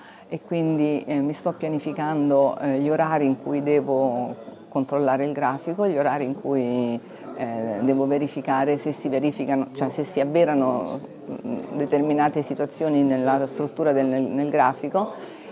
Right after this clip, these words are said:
E, e, ma la cosa più difficile anche in questa fase è proprio la parte del mindset, cioè gestire le proprie emozioni,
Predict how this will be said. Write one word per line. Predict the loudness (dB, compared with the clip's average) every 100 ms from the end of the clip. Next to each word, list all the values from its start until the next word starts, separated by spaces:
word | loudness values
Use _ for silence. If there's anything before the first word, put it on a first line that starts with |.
| -14
E, | -2 0 2 2 2 2 2 0 -2 -4 -10 -12 -16 -16 -18 -20 -18 -16 -16 -16 -14 -14 -16 -18 -20 -18 -16 -8
e, | -6 -4
ma | 0 2
la | 4
cosa | 4 4
più | 2
difficile | 2 2 0 -2 2 2
anche | 2 0 -2
in |
questa | -4 -4 0
fase | 0 0
è |
proprio | 0 2 4
la | 2
parte | 2 0
del | 0 0
mindset, | 0 0 -2 0 -2 0 0
cioè | 2 2
gestire | 2 -2 2 6 6
le | 6
proprie | 8 8 10 4
emozioni, | 4 2 0 4 6 6 4 0